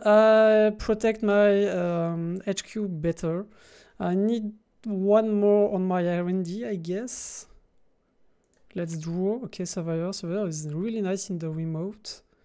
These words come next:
Protect H Q, take some creds. Um, yeah,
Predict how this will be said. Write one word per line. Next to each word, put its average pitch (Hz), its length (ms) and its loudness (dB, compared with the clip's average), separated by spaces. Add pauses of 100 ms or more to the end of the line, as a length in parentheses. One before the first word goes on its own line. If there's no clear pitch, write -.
(3500)
Protect - 320 -10
H - 240 -8
Q, 185 200 -4
take 185 160 -6
some 165 200 -6
creds. 175 460 -4 (580)
Um, 165 600 0
yeah, 202 220 6